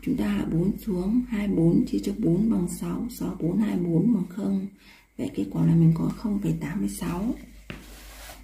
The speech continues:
Kết quả mình có là không phẩy tám sáu. Ok, và bây giờ các bạn đã hiểu thế nào là chia một số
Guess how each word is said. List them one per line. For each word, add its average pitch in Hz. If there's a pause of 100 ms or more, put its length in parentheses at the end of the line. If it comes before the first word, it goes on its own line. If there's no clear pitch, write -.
(1400)
Kết -
quả 160
mình 160
có 160
là 208
không 202
phẩy -
tám 165 (140)
sáu. 175 (3250)
Ok, 208 (360)
và 180
bây 196
giờ 185
các -
bạn -
đã 202
hiểu 185
thế 180
nào 214
là 180 (960)
chia 220
một 196
số 180